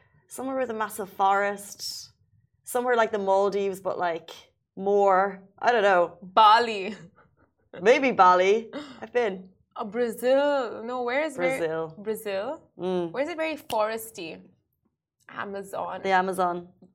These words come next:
Speaker 1: think you could go there.
Speaker 2: Amazon. Yeah, why not? I think they have holiday homes.
Speaker 1: <gasps>
Speaker 2: I know where. Where is Joseph from? Where were they before?
Speaker 1: Lebanon.
Speaker 2: Cyprus.
Speaker 1: Greece, Cyprus. Oh.
Speaker 2: Cyprus.
Speaker 1: Cyprus.
Speaker 2: Cyprus.
Speaker 1: Okay, so if you do by any chance get to bring a friend, Simran's gonna go to Cyprus.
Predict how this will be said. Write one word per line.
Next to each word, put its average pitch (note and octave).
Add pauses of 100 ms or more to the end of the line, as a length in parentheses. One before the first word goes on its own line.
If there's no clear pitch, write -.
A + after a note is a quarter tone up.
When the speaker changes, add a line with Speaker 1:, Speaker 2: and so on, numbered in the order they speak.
Speaker 1:
think A3
you -
could -
go F#3
there. F#3+
Speaker 2:
Amazon. G3
Yeah, A#3
why B3
not? A3
I A3+
think D#4
they E4
have C#4
holiday G3+
homes. F#3+ (120)
Speaker 1:
<gasps> - (460)
Speaker 2:
I E4+
know D#4+
where. C4
Where C#4+
is F4
Joseph A3 (100)
from? G#3 (600)
Where B3+
were C#4+
they A#3
before? G3+
Speaker 1:
Lebanon. G#3+
Speaker 2:
Cyprus. F#3+
Speaker 1:
Greece, G3+
Cyprus. G3
Oh. G#3+ (440)
Speaker 2:
Cyprus. G3 (100)
Speaker 1:
Cyprus. F#3 (120)
Speaker 2:
Cyprus. F#3
Speaker 1:
Okay, G3
so G3+
if F#4
you F4+
do F#4
by D4
any C#4+
chance C4
get C4
to C#4
bring A#3+
a A#3
friend, A3
Simran's C4
gonna B3+
go A#3+
to A3+
Cyprus. A3+